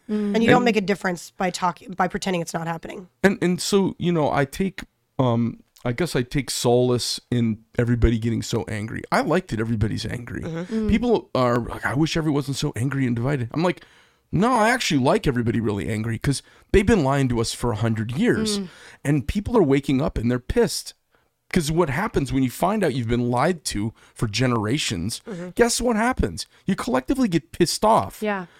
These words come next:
Speaker 3: And if you don't, you're a rube.
Speaker 2: Mm-hmm.
Speaker 1: Yep.
Speaker 3: So that's what I see going on. So I feel like it's kind of my calling to just, the press has dropped the ball. They
Speaker 1: Mm-hmm.
Speaker 3: don't speak the truth.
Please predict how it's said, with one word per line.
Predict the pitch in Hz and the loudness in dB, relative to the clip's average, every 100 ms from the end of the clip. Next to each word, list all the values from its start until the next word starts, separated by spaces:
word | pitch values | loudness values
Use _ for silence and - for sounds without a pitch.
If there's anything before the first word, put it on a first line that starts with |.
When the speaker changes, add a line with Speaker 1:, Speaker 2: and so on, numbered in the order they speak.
| - | -4
Speaker 3:
And | 170 | -2
if | 160 | 0
you | 190 131 - | -2 -2 -2
don't, | 180 226 - | 2 2 2
you're | - 123 123 | 0 0 2
a | 135 | 2
rube. | 147 165 262 302 151 - - _ _ - | 2 4 6 8 6 2 -14 _ _ -6
Speaker 2:
Mm-hmm. | 208 185 | -6 -4
Speaker 1:
Yep. | 196 196 | -6 -6
Speaker 3:
So | - 170 | 0 2
that's | 143 165 190 151 | 6 4 2 -2
what | 135 | 2
I | 160 | 2
see | 170 - | 0 -4
going | 110 120 107 101 | -2 -2 -2 -4
on. | 110 110 113 | -4 -2 -2
So | - 135 | 2 2
I | - 160 | 4 2
feel | - 185 139 | 2 0 2
like | 110 110 | 0 -2
it's | 110 - | -6 -4
kind | - 131 147 | -2 -2 -2
of | 113 | -4
my | 101 | -8
calling | 107 - 117 156 139 107 98 | -8 -4 -2 0 0 -4 -4
to | 117 | -6
just, | 110 113 - - - - - | -4 -4 -6 -12 -20 -20 -4
the | - | 0
press | - - 123 - | 0 2 0 0
has | 135 | -4
dropped | 117 127 127 | -2 -2 -2
the | 165 | -2
ball. | 123 120 165 - _ | 0 0 0 -8 _
They | - | -4
Speaker 1:
Mm-hmm. | 120 | -2
Speaker 3:
don't | 113 | -2
speak | - - 113 | -4 -6 -4
the | 147 | -6
truth. | - 143 156 | -2 0 0